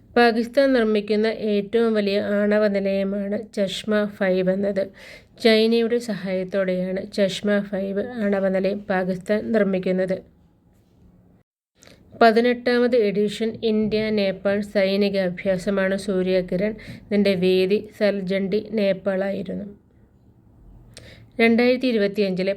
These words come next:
പതിനെട്ടാമത് പ്രവാസി ഭാരതീയ ദിവസ് വേദി ഭുവനേശ്വറായിരുന്നു. മുഖ്യാതിഥി ട്രിനിഡാഡ് and ടൊബാഗോയുടെ പ്രസിഡന്റ് ക്രിസ്ത്യൻ കാർല കങ്കലു. രണ്ടായിരത്തി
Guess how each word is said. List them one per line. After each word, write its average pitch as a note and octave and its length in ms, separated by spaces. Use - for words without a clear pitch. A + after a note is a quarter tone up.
പതിനെട്ടാമത് G#3+ 840
പ്രവാസി G3 540
ഭാരതീയ F#3+ 460
ദിവസ് G3 360
വേദി F#3 300
ഭുവനേശ്വറായിരുന്നു. F#3+ 1040
മുഖ്യാതിഥി G#3+ 600
ട്രിനിഡാഡ് G3+ 600
and G3+ 120
ടൊബാഗോയുടെ G3 720
പ്രസിഡന്റ് F#3 520
ക്രിസ്ത്യൻ A3 400
കാർല F#3+ 420
കങ്കലു. F#3 440
രണ്ടായിരത്തി B3+ 540